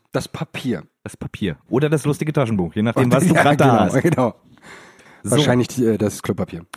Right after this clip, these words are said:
Speaker 2: Wir haben uns, aber jetzt haben wir schon wieder so aufgehangen an diesem, äh, ganzen, äh, äh, aktuellen Corona-Thema, was wir eigentlich nicht wollten, weil, äh, das hört ihr beide, drei, vier, wer auch immer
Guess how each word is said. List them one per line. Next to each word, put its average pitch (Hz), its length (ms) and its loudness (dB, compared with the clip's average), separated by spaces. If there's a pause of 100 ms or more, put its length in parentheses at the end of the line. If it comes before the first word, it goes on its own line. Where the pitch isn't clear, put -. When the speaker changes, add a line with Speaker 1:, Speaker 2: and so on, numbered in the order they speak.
(240)
Speaker 2:
Wir 135 140 4
haben 165 120 6
uns, - 260 0
aber 147 140 4
jetzt 139 180 0
haben 156 120 2
wir - 180 0
schon 160 160 0
wieder 156 200 2
so 147 140 2
aufgehangen 147 400 0
an - 80 -2
diesem, 143 240 0
äh, 120 260 0
ganzen, 131 420 -2
äh, 110 580 2
äh, 110 120 -2
aktuellen 127 520 0
Corona-Thema, 113 640 0
was 113 160 -2
wir 120 140 0
eigentlich 117 520 0
nicht 113 380 -2
wollten, 110 500 0
weil, 104 260 2
äh, 110 500 0 (440)
das - 300 -4 (120)
hört 147 440 0
ihr 139 500 2 (800)
beide, 120 640 2 (100)
drei, 113 320 0
vier, 131 420 0
wer 113 220 2
auch 101 120 -4
immer 120 400 -2